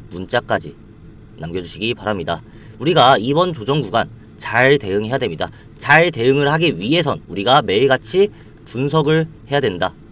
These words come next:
매일같이 움직이는 이 호가창 그리고 차트와 수급을 분석해서 코나이의 투자자들이 매도를 해주고 있는지 매수를 해주고 있는지 매일같이 분석을 해야 되고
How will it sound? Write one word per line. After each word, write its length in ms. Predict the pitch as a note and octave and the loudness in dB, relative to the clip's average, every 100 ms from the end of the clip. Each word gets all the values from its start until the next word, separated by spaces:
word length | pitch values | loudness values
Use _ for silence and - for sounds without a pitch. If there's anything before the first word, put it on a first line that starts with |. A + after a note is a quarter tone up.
| - - - - | -20 -20 -14 2
매일같이 460 | C3 E3+ E3 - | 4 4 2 0
움직이는 540 | D3+ C3 C#3+ D3+ D3+ - | 0 0 0 0 0 -2
이 80 | G#2+ | -4
호가창 600 | A2 D3 F3 E3 A#2 D#2 - | -4 -2 -2 -2 -4 -12 -12
그리고 380 | F#2 F#2 C#3 - - | -8 0 0 -2 -16
차트와 520 | - C#3 - C3 B2 B2 | -8 -8 -4 0 2 0
수급을 500 | - C3 C3 C#3 C#3 | -4 -6 0 2 2
분석해서 680 | - G2 E3 - G#2+ G#2 D#2+ - - - - - - - - - - - - - | -2 -8 -6 -4 -4 -4 -6 -18 -20 -20 -20 -20 -20 -20 -20 -20 -20 -20 -20 -4
코나이의 640 | F#3+ F#3+ F3 D#3+ D#3+ D#3+ D#3 - - - - - | 2 6 6 6 6 4 0 -10 -20 -20 -20 -18
투자자들이 720 | - G3+ F#3 D#3 D3+ A#2+ G2 - - | 0 4 6 4 2 0 -2 -8 -16
매도를 480 | - G#2 A#2+ C3 C3 | -2 0 2 2 2
해주고 300 | C3+ C#3+ C3+ | 2 0 2
있는지 440 | C3+ A2 F#2+ F2 E2 - | 2 2 -4 -8 -12 -6
매수를 420 | G2 A#2 C3+ B2+ | -2 -2 0 0
해주고 320 | C3+ E3 D3+ C#3+ | 0 -2 2 2
있는지 360 | F#2+ G2 G2 - - | 0 -4 -6 -8 -14
매일같이 560 | - A#2+ E3+ E3+ D#3+ E3+ | -2 2 4 4 2 0
분석을 460 | D#3+ A2 A2+ C#3 C3+ | -6 -6 -2 0 2
해야 100 | D#3 | 2
되고 280 | A#2+ G2 | 0 -2